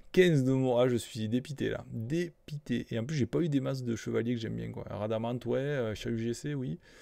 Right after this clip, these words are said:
Après, le reste, c'est pas dingue, hein. Oh là là, puis y a plus rien qui tombe, quoi. Et une charde, non, mais sérieux. Oh, là, je passe à dix, là. Ça y est, dix de morale, là.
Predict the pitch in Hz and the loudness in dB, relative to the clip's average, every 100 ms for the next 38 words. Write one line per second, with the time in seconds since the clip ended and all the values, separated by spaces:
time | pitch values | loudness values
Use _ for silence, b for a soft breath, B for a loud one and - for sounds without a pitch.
0 | B B B B - 117 123 143 - 101 | B B B B -4 -2 -4 -6 -8 -8
1 | - - 120 123 110 98 113 _ _ _ | -8 -6 -4 -4 -6 -8 -12 _ _ _
2 | _ _ _ _ b b b b _ _ | _ _ _ _ b b b b _ _
3 | _ _ _ _ _ _ _ _ _ 110 | _ _ _ _ _ _ _ _ _ -6
4 | 92 90 92 95 101 - 104 - 104 101 | -4 -4 -4 -6 -8 -10 -14 -10 -10 -12
5 | - 113 113 - 113 117 120 131 127 131 | -14 -14 -14 -14 -2 4 4 4 2 2
6 | 127 120 110 113 113 110 107 120 120 120 | 2 2 0 -4 -2 -2 0 2 2 0
7 | 113 110 110 104 104 107 117 127 120 117 | 0 -2 -2 -2 -4 -2 4 4 4 2
8 | 107 107 104 - 110 - 117 107 120 117 | 0 0 -4 -6 -8 -6 -6 -4 -4 -2
9 | 113 110 117 - | 0 0 -2 -6